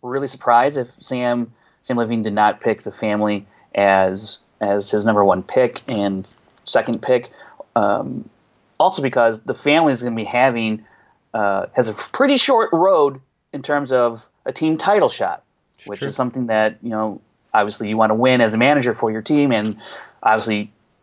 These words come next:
Speaker 1: for Sam to get Drew McWeeny back to a spot as a title holder, that would be pretty, um, pretty poetic in a sense.
Speaker 2: Okay, now, um, do, now do you wanna go ahead to your number two, or you want me to give you my number one?
Speaker 1: You go to number one,
Speaker 2: Should we
Speaker 1: yeah.
Speaker 2: do this like the top ten does their show?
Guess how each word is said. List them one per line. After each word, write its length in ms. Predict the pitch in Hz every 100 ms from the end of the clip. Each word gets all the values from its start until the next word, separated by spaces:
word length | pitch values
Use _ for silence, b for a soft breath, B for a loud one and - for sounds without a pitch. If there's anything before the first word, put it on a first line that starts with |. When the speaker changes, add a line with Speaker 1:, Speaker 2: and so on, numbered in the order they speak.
| _ _ -
Speaker 1:
for 100 | 123
Sam 400 | - 147 147 135
to 60 |
get 300 | 131 139 127
Drew 180 | 127 143
McWeeny 320 | 131 139 117
back 240 | 131 131 127
to 120 | 120
a 40 |
spot 500 | 107 - - 135 139 - _
as 200 | 127 120
a 40 | 107
title 260 | - 156
holder, 380 | 175 196 202 190 B B -
that 100 | 131
would 80 | 123
be 160 | 117
pretty, 400 | 113 - 120 117
um, 400 | 107 101 101 101 -
pretty 180 | - 156
poetic 400 | 127 110 95 87
in 100 | -
a 60 | -
sense. 240 | - - _ _ _ _ _ _ _ _ _ _ _ -
Speaker 2:
Okay, 340 | 127 143 143
now, 340 | 135 131 135 123
um, 400 | 123 123 117 107 _ _
do, 100 | 131
now 160 | 156 151
do 80 | 139
you 80 | 185
wanna 180 | 196
go 180 | 180 185
ahead 220 | 156 175 -
to 80 | 175
your 80 |
number 200 | 180 175
two, 180 | 165 -
or 40 | 180
you 140 | 160
want 160 | 156 143
me 100 | 147
to 80 |
give 160 | 127 143
you 100 | 139
my 140 | 135
number 240 | 127 127 120
one? 260 | 113 107 - _ _ _ _ _ -
Speaker 1:
You 120 | 220
go 80 | 180
to 80 | 110
number 180 | 95
one, 80 | 95
Speaker 2:
Should 80 | 139
we 60 | 135
Speaker 1:
yeah. 40 |
Speaker 2:
do 80 | 147
this 180 | 139 139
like 140 | 135
the 100 | -
top 260 | 110 233 -
ten 220 | - 135
does 160 | 131 120
their 120 | 127
show? 180 | - 135